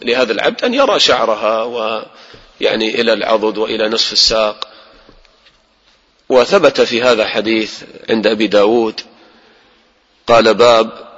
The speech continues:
في العبد ينظر إلى شعر مولاته"، رقم أربعة آلاف مائة وستة، الحديث صحيح الشيخ الألباني، عن أنس رضي الله عنه أن النبي صلى الله عليه وسلم أتى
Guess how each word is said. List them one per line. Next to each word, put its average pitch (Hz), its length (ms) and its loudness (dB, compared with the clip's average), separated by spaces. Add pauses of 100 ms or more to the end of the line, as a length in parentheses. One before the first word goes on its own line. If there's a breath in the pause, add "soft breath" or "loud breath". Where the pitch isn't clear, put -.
في - 140 -2
العبد 104 340 2
ينظر 113 460 2
إلى 110 240 2
شعر 117 320 2
مولاته"، 101 680 0 (800)
رقم 107 300 -4
أربعة 101 400 -8
آلاف 107 280 0
مائة 104 140 -4
وستة، 117 500 0 (680 loud breath)
الحديث 120 280 -2
صحيح 127 160 0
الشيخ - 220 0
الألباني، 104 540 0 (760 loud breath)
عن 113 120 -2
أنس 123 300 2
رضي 113 260 4
الله 101 280 0
عنه 131 300 -2
أن 147 80 2
النبي 147 360 2
صلى 131 200 2
الله 123 240 2
عليه 110 100 -4
وسلم 123 380 0
أتى 127 460 0